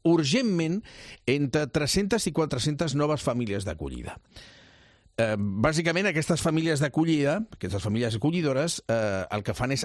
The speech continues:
atendre els menors sota la tutela de l'administració que, que actualment puguin viure a centres residencials i, i de més. Clar, eh, tot això, aquestes famílies, eh, i aquesta necessitat,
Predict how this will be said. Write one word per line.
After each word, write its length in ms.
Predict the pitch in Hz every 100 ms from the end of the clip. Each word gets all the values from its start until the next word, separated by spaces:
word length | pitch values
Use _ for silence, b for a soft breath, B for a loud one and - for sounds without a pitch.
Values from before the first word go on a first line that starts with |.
| -
atendre 540 | 110 147 165 156 160 -
els 220 | 127 123 123
menors 400 | 123 123 139 135
sota 260 | 156 139
la 140 | 147 135
tutela 360 | 135 127 135 143
de 60 |
l'administració 880 | 127 117 113 - 113 - 139 127 170 - B B B B B B -
que, 360 | 127 120 92 131
que 140 | 117 -
actualment 640 | 113 - 143 135 139 147
puguin 320 | 143 147 135 120
viure 400 | 147 139 135 156 -
a 180 | 120 110
centres 300 | 123 131 127
residencials 880 | 120 131 120 - 135 117 139 - - B B B B B B 120
i, 220 | 127 120 123
i 40 | 113
de 80 | 90
més. 220 | 82 -
Clar, 240 | 190 170 92 _ _ 139
eh, 60 | 131 _ _ _
tot 180 | 240 233
això, 300 | 214 202 220 -
aquestes 460 | 135 165 - 220 -
famílies, 600 | 165 165 180 180 208 - - -
eh, 160 | 131 120
i 120 | 123 123
aquesta 320 | - 156 208
necessitat, 800 | 208 165 165 - 131 147 156